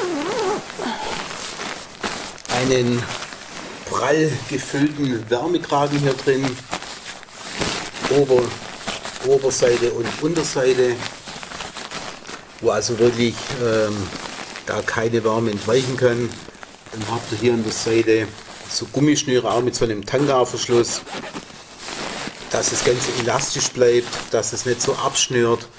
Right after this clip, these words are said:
Das ist auch richtig cool gelöst. Und ihr habt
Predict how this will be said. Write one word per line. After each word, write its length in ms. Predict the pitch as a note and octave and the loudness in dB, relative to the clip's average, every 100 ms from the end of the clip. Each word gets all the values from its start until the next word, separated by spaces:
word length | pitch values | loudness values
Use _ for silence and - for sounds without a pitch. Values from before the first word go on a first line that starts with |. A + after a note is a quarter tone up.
| - - - | -20 -18 -6
Das 160 | - - | -4 -2
ist 120 | - | 0
auch 180 | G#2 A2+ | 2 4
richtig 260 | A#2 - A#2 - | 2 0 -6 -2
cool 120 | B2 A#2 | 0 2
gelöst. 540 | A#2 A#2+ C#3 B2+ - - - - - - - - - | 6 6 6 4 -4 -10 -16 -20 -18 -16 -16 -16 0
Und 320 | A2+ A2+ G#2+ | 2 2 0
ihr 140 | B2+ A2+ | 0 2
habt 460 | A#2 - - - | 0 0 -6 -6